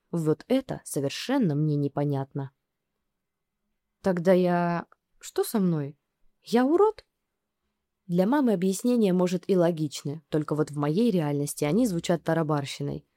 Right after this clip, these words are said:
Но несмотря на то, что я сидела и таращила глаза, мама продолжала рассказывать и просвещать меня о предстоящем мероприятии. «Значит, смотри», тщательно подбирая слова, заговорила мама и, цапнув со стола судочки,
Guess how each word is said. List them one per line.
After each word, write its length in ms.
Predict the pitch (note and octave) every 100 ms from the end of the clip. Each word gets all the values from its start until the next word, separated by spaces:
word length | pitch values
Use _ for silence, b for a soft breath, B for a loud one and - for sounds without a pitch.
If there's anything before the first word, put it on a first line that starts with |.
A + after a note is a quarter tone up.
| _ -
Но 60 |
несмотря 420 | F3+ F3+ F#3 G3
на 120 | G3+ F3
то, 120 | G3
что 160 | -
я 140 | F3+ E3
сидела 420 | - E3+ G3+ E3+
и 60 | D3+
таращила 560 | D#3+ E3 D#3+ D3+ D3
глаза, 400 | C#3+ D3 E3 A3 b b b
мама 260 | G3 A#3+ F#3+
продолжала 500 | E3+ D#3 E3 G3+ F3
рассказывать 600 | D#3+ - F#3+ F3+ D#3 -
и 20 |
просвещать 640 | - D3+ C#3+ - F3 E3+
меня 240 | E3 D3+ C#3+
о 20 |
предстоящем 680 | C#3+ - D#3+ E3 D#3+ D#3 D3+
мероприятии. 840 | D3 C3 D#3 D3+ C3+ - C3+ - _ _ _ _ _ _ _
«Значит, 400 | G3 G#3 D4 -
смотри», 480 | - B3+ - D3+ - _ _
тщательно 480 | - G#3 B3+ A#3 F#3
подбирая 400 | E3+ D3+ D#3+ D3+
слова, 340 | D3+ D3+ F3 B3
заговорила 520 | F#3 D#3+ D#3 D3+ C#3+
мама 320 | G3 A#3+ E3
и, 80 | D3
цапнув 440 | - G3 - D#3
со 140 | - D3+
стола 320 | D#3+ D3+ D3
судочки, 560 | - G3 B3 - A#3+